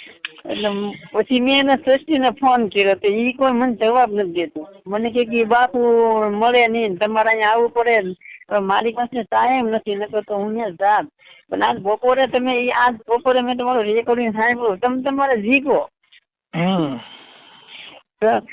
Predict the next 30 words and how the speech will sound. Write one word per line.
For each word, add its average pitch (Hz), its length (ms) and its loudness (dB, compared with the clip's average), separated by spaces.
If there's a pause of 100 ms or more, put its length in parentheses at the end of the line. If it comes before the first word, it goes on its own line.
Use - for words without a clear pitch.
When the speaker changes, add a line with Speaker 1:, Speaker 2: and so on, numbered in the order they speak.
(160)
Speaker 1:
આ 294 360 6
હકીકત 330 420 2
છે. 220 60 6
હવે 269 260 6
જે 240 340 4
હાચા 220 440 2
ભુવા 226 360 2
હોય 233 260 2
કોઈ 233 220 2
દિવસ 233 260 0
વિરોધમાં 214 680 0
આવે 196 180 0
ખરા? 196 380 -2 (760)
મારી 254 320 2
પાસે 254 320 2
જો 262 100 2
અમારો 226 280 2
ઘરવાળો 262 540 4
છે 247 180 2
કેમિકલમાં. 190 640 0
Speaker 2:
ઈ 180 40 0
Speaker 1:
જો 196 140 2
Speaker 2:
છે 214 180 0
ને 240 100 2
ઓલા 147 300 4
Speaker 1:
આ - 80 2
Speaker 2:
ભાઈ 143 300 4
આપણે 139 300 2
જે 139 160 -2
ઓલા 131 480 2